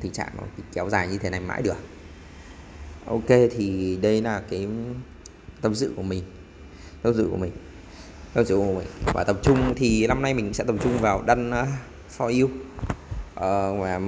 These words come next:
và về đào tạo sẽ là done with you, tức là cu nào với bạn để làm cái đây. Ok, thì nó sẽ tốt hơn. Ngoài ra thì cũng sẽ làm bán template nữa. Template giúp cải thiện chất lượng nó tốt hơn.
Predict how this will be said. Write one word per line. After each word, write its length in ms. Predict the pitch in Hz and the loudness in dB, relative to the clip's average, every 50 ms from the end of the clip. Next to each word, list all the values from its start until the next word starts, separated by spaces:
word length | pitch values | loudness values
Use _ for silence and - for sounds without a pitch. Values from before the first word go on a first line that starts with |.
| 98 95 95 | -2 -2 2
và 320 | 98 98 95 92 92 92 | 2 2 4 4 2 0
về 160 | 95 95 95 95 | 2 2 2 2
đào 120 | 92 92 | 0 0
tạo 180 | 101 101 90 101 | -2 -4 -4 -2
sẽ 120 | 107 - | -2 -2
là 180 | - 101 104 110 | 0 0 0 0
done 220 | 107 113 113 120 | 0 0 2 4
with 280 | 123 135 - 131 123 123 | 2 2 4 4 4 4
you, 120 | 120 113 - - - - - | 2 2 -2 -6 -10 -6 -2
tức 60 | - | 0
là 80 | 120 113 - | 0 0 2
cu 120 | - 120 110 | 2 2 2
nào 140 | 104 92 90 | 2 0 -2
với 100 | 90 98 | -4 -4
bạn 160 | 101 101 - - - - - - - - - - - - - - - | -4 -4 -6 -8 -14 -16 -18 -18 -18 -18 -18 -18 -16 -16 -16 -14 -10
để 80 | - 92 | -8 -6
làm 180 | 90 85 85 87 | -6 -6 -6 -6
cái 120 | - 92 92 | -4 -2 -2
đây. 120 | 95 92 - - - - - - - - - - - - - - - - - - - | -2 -2 -4 -8 -14 -16 -16 -18 -18 -8 -8 -8 -8 -8 -12 -16 -18 -18 -16 -8 -4
Ok, 180 | 120 113 113 - 135 123 123 123 | -4 -4 0 4 4 4 4 4
thì 220 | - 104 101 98 | 0 -2 -4 -4
nó 160 | 92 98 95 101 | -4 -4 -6 -6
sẽ 140 | - - | -6 -8
tốt 220 | - - 147 151 139 | -4 0 0 0 2
hơn. 320 | 143 143 143 135 135 123 - - - - - - - - - - - - - - - - - - - - - | 2 0 0 0 -2 -6 -8 -8 -10 -10 -10 -16 -20 -20 -20 -20 -20 -20 -20 -20 -20 -20 -20 -20 -20 -6 -2
Ngoài 120 | 117 120 | 0 4
ra 140 | 127 147 147 | 6 6 6
thì 100 | 147 127 | 4 2
cũng 160 | - 120 123 | 0 0 0
sẽ 140 | - 156 143 | 0 0 2
làm 140 | 151 143 120 | 2 4 4
bán 220 | 120 127 123 131 139 | 4 4 2 2 6
template 380 | - 156 156 175 196 311 311 247 | 6 8 8 8 4 4 2 0
nữa. 200 | - - - 311 - - - - - - - - - - - - - - - - - - - - - - - - - - - - - - - - - - - - - - - - - - - - - - - - - - - - - | -6 -6 -6 -8 -10 -12 -18 -20 -20 -20 -20 -20 -20 -20 -20 -20 -20 -20 -20 -20 -20 -20 -20 -20 -20 -20 -20 -20 -20 -16 -16 -16 -16 -16 -18 -20 -20 -20 -20 -20 -20 -20 -20 -20 -20 -20 -20 -20 -20 -18 -20 -20 -18 -18 -16 2 6
Template 240 | 127 127 135 147 156 | 6 8 8 8 6
giúp 160 | 151 170 - 82 80 113 113 113 110 | 6 2 -2 -2 -4 -4 -4 -2 -2
cải 140 | - 78 - - | -2 -2 -2 -2
thiện 480 | 117 - 92 95 - 98 98 95 98 104 - | -4 -4 -4 -6 -8 -6 -6 -6 -8 -8 -2
chất 120 | - 139 131 | -2 0 0
lượng 200 | 123 78 90 98 | 0 -2 -2 -4
nó 80 | 98 95 | -4 2
tốt 180 | - 139 135 | 4 4 4
hơn. 260 | 147 135 127 123 127 | 4 2 0 -2 -6